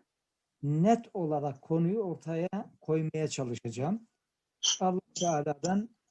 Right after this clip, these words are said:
beyan konusunda yardımını da talep ediyoruz. Öncelikle mezhep düşmanlığının, mezhebi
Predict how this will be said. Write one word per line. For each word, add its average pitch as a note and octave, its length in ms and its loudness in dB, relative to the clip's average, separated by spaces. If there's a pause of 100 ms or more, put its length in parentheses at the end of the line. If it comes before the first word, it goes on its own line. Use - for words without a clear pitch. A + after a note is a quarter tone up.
(300)
beyan D#3+ 560 0
konusunda D#3 840 -6
yardımını D3+ 680 0
da F3 120 -2
talep D#3 340 -4
ediyoruz. A#2 600 -4 (1300)
Öncelikle A3 600 2 (1700)
mezhep G3+ 760 2
düşmanlığının, D3 960 0 (880)
mezhebi F#3 760 0